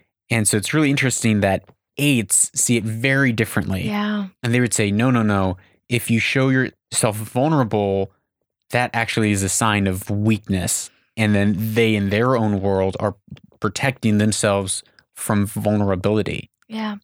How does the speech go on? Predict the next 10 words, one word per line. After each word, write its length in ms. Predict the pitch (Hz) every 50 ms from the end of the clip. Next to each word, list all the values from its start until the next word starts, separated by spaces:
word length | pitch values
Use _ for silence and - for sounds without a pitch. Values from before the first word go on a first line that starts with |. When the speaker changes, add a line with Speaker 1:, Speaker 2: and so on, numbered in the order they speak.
| - - - - _
Speaker 2:
There's 260 | - 233 226 202 180 180
risk. 640 | 202 208 233 269 240 185 - - - - - - - - - - _
There's 220 | _ 208 190 175 190
risk. 400 | 190 208 214 214 185 - - - -
It, 160 | - 214 - _ _
it, 200 | 143 - - - _ _ _ _ _ - - - - _ _ _
you 60 | - 208
have 100 | 196 -
to 80 | - 208
risk 440 | 196 190 196 202 190 - - -